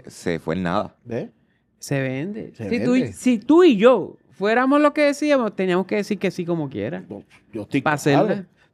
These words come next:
Speaker 2: Yo estoy claro y por eso hay una quinta película, tú
Speaker 3: Es
Speaker 2: sabes.
Speaker 3: como que, "Diablo, cabrón, no la vas a hacer, ¿por, por qué?". Y es como, "No, porque la tres tuvo cabrón". Ajá, pero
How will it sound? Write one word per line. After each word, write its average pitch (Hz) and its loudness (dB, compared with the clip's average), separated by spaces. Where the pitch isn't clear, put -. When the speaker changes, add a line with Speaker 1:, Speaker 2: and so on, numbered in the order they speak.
Speaker 2:
Yo 120 0
estoy 147 -2
claro 151 2
y 147 -2
por 123 0
eso 117 0
hay 151 4
una 160 0
quinta 160 -2
película, 160 0
tú 147 -4
Speaker 3:
Es 156 0
Speaker 2:
sabes. 143 2
Speaker 3:
como 240 4
que, 185 2
"Diablo, 175 4
cabrón, 233 4
no 262 4
la 240 8
vas 269 4
a 294 6
hacer, 294 2
¿por, 254 2
por 226 2
qué?". 139 2
Y 135 2
es 139 0
como, 110 -8
"No, 190 -6
porque 143 -10
la 147 -6
tres 190 -4
tuvo 226 -2
cabrón". 151 -4
Ajá, 156 -4
pero 156 -2